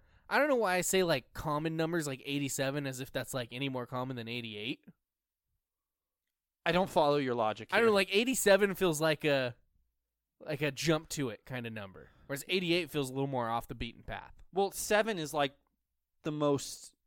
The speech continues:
Speaker 2: like, common number. I feel like you tell someone to pick a number between one and ten,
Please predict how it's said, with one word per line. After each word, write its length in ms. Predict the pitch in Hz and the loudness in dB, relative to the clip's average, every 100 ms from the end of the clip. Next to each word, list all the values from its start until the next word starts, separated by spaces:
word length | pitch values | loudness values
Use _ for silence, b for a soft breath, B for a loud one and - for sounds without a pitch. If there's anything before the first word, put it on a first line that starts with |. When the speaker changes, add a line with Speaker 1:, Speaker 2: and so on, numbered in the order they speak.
| _ - | _ -2
Speaker 2:
like, 220 | 123 113 _ _ - | -2 -2 _ _ -12
common 420 | - 156 147 135 | -2 -2 0 -2
number. 220 | 135 135 | -2 -2
I 60 | 120 | -2
feel 140 | 135 | -6
like 160 | 127 139 | -10 -10
you 60 | - | -4
tell 160 | 160 | -2
someone 180 | 160 160 | -2 -6
to 60 | 147 | -6
pick 160 | 156 | -6
a 20 | |
number 220 | 135 135 131 | -4 -2 -4
between 260 | - 131 | -4 -6
one 140 | 120 123 | -6 -6
and 100 | 120 | -8
ten, 320 | 120 127 | -8 -8